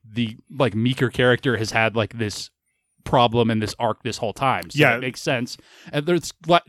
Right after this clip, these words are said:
Speaker 1: it gets to be cool using their immortality to their advantage stuff. Like, "We're gonna do this video game style, and I'm just gonna trust my healer to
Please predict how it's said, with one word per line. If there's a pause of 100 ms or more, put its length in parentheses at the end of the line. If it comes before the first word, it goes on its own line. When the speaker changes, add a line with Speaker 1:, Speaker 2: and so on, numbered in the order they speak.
(120)
Speaker 1:
it
gets
to
be
cool
using
their
immortality
to
their
advantage
stuff.
Like, (100)
"We're
gonna
do
this
video
game
style,
and
I'm
just
gonna
trust
my
healer
to